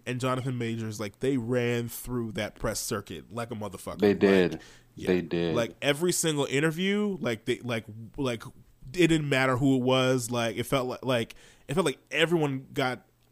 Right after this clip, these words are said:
Speaker 1: especially, like, the black outlets, like, like, the, the black
Speaker 2: That's
Speaker 1: journalists
Speaker 2: what
Speaker 1: and
Speaker 2: I
Speaker 1: all that
Speaker 2: loved.
Speaker 1: stuff were
Speaker 2: I
Speaker 1: able,
Speaker 2: loved that.
Speaker 1: yeah, were able to, were given access to, like, these two. So it's, you know,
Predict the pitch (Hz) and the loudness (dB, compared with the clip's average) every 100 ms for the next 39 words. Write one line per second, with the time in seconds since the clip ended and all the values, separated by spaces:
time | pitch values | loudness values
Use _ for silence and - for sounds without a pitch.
0 | _ _ - 185 196 202 151 117 135 131 | _ _ -4 2 4 4 4 2 -2 -4
1 | 120 120 131 147 147 180 160 - - - | -2 -2 0 0 0 0 -2 -4 -8 -12
2 | - - - 131 135 120 131 123 123 123 | -20 -6 0 0 0 -4 -4 -6 -4 -4
3 | 117 131 - 110 107 - 104 95 92 85 | -2 -2 6 10 10 12 12 12 10 8
4 | 78 - - 139 135 139 - 95 180 117 | 4 -2 -14 -8 -2 2 4 6 6 4
5 | 147 76 69 196 151 120 135 123 131 139 | 2 -6 -4 2 2 4 -2 0 0 0
6 | 131 - 127 120 117 - _ _ 151 139 | -4 -2 0 0 -4 -12 _ _ 0 4
7 | 156 139 120 120 - 101 101 - - - | 4 4 0 0 -4 -6 -6 -8 -8 -2
8 | 139 120 110 107 - _ _ _ - 104 | 0 2 -2 -6 -16 _ _ _ -12 -10
9 | 117 113 - 87 - 117 - - 143 139 | -8 -6 -6 -6 -8 -8 -6 -6 -2 -4